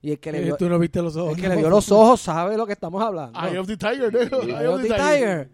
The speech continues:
Speaker 1: Eye of the, de, de, de lo, de lo que sea que le inyectaron. <laughs>
Speaker 3: Yo tengo que
Speaker 1: Ay.
Speaker 3: decir que Chicago perdió este juego más que Green Bay ganó el juego.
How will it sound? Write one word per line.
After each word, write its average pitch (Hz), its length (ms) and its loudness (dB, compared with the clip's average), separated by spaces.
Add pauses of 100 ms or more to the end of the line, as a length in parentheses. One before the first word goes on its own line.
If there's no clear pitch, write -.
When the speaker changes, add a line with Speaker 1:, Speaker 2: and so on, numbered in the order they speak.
(320)
Speaker 1:
Eye 156 160 -2
of 202 120 -2
the, 240 460 4
de, 208 120 -4
de, 196 180 -6
de 196 140 -2
lo, 196 140 2
de 185 140 -6
lo 185 120 -10
que 165 140 -16
sea 285 320 -6
que 285 60 -10
le 294 80 -8
inyectaron. 269 840 -4
<laughs> 151 80 -8 (1800)
Speaker 3:
Yo 180 260 -8
tengo 220 200 -2
que 220 80 -2
Speaker 1:
Ay. 214 60 0
Speaker 3:
decir 220 440 -6
que 170 340 -8 (260)
Chicago 190 480 -4
perdió 170 240 -6
este 180 160 -8
juego 175 260 -4
más 160 140 -12
que 156 280 -8
Green 139 260 -12
Bay 131 120 -8
ganó 117 200 -14
el 117 60 -16
juego. 78 200 -20